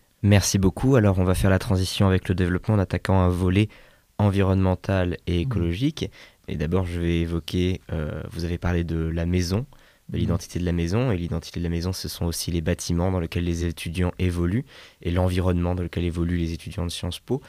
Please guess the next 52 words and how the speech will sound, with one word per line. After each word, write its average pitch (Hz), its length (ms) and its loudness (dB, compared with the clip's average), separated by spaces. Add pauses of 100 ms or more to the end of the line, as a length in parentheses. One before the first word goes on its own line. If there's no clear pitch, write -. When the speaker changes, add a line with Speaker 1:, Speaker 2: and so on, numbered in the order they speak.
(420)
Speaker 1:
Aujourd'hui, 101 640 2
avec 90 280 2
l'ouverture 90 400 0
du 87 560 0
campus 87 500 -2
de 85 80 -2
l'hôtel 85 260 0
de 87 60 2
l'Artillerie, 90 580 0
la 104 140 4
v-, 101 80 2
location 110 380 2
du 107 80 0
bâtiment 101 280 0
dans 95 80 2
lequel, 92 280 0
euh, 76 100 -2
est 85 80 0
cette 95 220 0
radio 98 320 0
va 95 100 2
s'arrêter. 95 400 0
La 131 80 6
location 104 460 2
du 98 120 0
bâtiment, 98 540 2 (300)
euh, 175 60 0
du 170 60 -2
cent 104 120 0
quatre-vingt-dix-neuf 98 440 -2
boulevard 95 460 2
Saint-Germain 95 360 2
de 92 40 2
l'école - 160 -2
de 90 80 2
la 87 140 2
recherche 95 420 0
va 90 160 0
aussi 98 320 0
s'arrêter, 98 560 -2
ce - 100 -10
qui 90 140 -2
va 90 140 2
diminuer 95 320 2
le 92 80 2
nombre 90 260 0
de 87 80 -2
places 95 240 -2
disponibles 90 460 -2
en 85 40 0
bibliothèque. 85 600 -4
Comment, 104 400 0